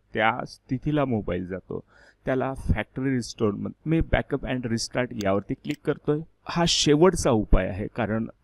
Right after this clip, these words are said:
फॅक्टरी रिस्टार्ट केल्यानंतर किंवा फॅक्टरी रिसेट केल्यानंतर आपल्या मोबाईलमधला सर्वचा सर्व डेटा आहे, तो डिलीट होतो.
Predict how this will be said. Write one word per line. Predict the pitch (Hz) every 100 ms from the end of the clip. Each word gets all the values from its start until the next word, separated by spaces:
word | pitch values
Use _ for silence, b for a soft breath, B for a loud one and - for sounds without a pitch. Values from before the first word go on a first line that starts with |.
| -
फॅक्टरी | 131 - 143 143 - -
रिस्टार्ट | 123 123 - 143 143 - -
केल्यानंतर | 113 107 101 98 - 107 90 - - _ 143
किंवा | 131
फॅक्टरी | 131 120 - 147 147 120
रिसेट | 120 - 147 -
केल्यानंतर | 127 104 95 92 - 90 - b b b b
आपल्या | - 143 151
मोबाईलमधला | 139 135 143 139 131 139
सर्वचा | 143 - 123 120 139 135
सर्व | 120 117 120
डेटा | 117 95 104 - 117
आहे, | 80 90
तो | 107 _ 160 156 - _ -
डिलीट | 110 98 120 135 156
होतो. | - 95 98